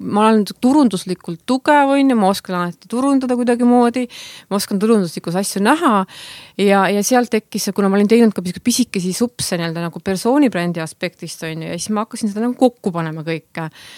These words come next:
Ja, ja sealt see, tegin esimese koolituse, teise koolituse ja, ja tagasiside väga hea, on ju. Nii et, et see sai üha rohkem ja rohkem hoogu juurde ja täna olen päris mitme, ütleme, et see aasta nüüd, see kaks tuhat üheksateist on väga uhkelt kulgenud siis nii-öelda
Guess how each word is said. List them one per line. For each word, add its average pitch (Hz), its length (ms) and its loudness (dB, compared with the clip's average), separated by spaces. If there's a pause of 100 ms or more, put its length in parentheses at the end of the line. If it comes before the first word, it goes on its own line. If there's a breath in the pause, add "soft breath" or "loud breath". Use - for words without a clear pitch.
(260 loud breath)
Ja, 190 320 2
ja 214 100 0
sealt 262 380 0
see, 226 500 -2
tegin 190 240 -4
esimese 202 300 -2
koolituse, 220 580 -2
teise 180 240 -4
koolituse 208 600 -6
ja, 214 160 -4 (140)
ja 202 180 -10 (220)
tagasiside 165 580 -4
väga 160 240 -8
hea, 226 260 -2
on 262 240 -2
ju. 254 120 -4 (480 loud breath)
Nii 202 120 0
et, 196 80 0
et 196 140 -4
see 202 100 -2
sai 226 220 2
üha 220 120 0
rohkem 214 360 -4
ja 190 80 -4
rohkem 208 320 -6
hoogu 208 260 -2
juurde 214 480 -4
ja 175 360 -6
täna 185 320 -4 (380)
olen 180 360 -4 (100)
päris 190 400 -14
mitme, 196 400 -10
ütleme, 170 540 -10
et - 220 -16
see 208 260 0
aasta 196 500 0
nüüd, 165 220 -8 (320 loud breath)
see - 180 -14
kaks - 220 0
tuhat 202 160 0
üheksateist 202 680 -4
on 170 200 -2
väga 185 240 0
uhkelt 175 400 -4
kulgenud 170 420 -6
siis - 200 -12
nii-öelda 165 240 -4